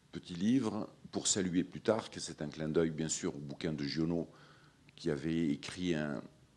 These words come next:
ouvrage qui s'appelait Pour saluer Melville, où je parle du dernier sage de l'Occident grec.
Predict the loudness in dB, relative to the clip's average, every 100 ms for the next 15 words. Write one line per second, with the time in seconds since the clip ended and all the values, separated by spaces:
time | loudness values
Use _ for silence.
0 | -6 -4 -2 2 2 2 -4 -6 -6 -2
1 | 0 2 0 -4 -6 -6 -6 -6 -4 -2
2 | -4 -6 -4 -2 -2 -6 -18 -20 -20 -20
3 | -20 -20 -16 -2 0 2 6 8 10 8
4 | 4 4 4 4 2 4 8 8 4 -4
5 | -8 -14 -20 _ -20 -20 -20 _ -4 -2
6 | 0 -2 -2 -4 2 2 2 0 -14